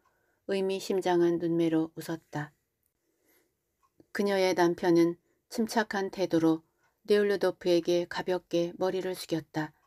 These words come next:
자기는 이처럼 아름다운 여인의 주인이며 소유자라는 의식이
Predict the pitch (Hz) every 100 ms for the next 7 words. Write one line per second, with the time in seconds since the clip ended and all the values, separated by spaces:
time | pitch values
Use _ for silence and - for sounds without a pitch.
0 | _ _ _ _ - - 202 208 202 190
1 | - 202 185 180 180 190 190 180 180 175
2 | 170 175 170 170 170 _ - 185 180 160
3 | 156 156 - _ _ _ _ - 233 208
4 | 196 180 175 170 170 170 170 165 160 160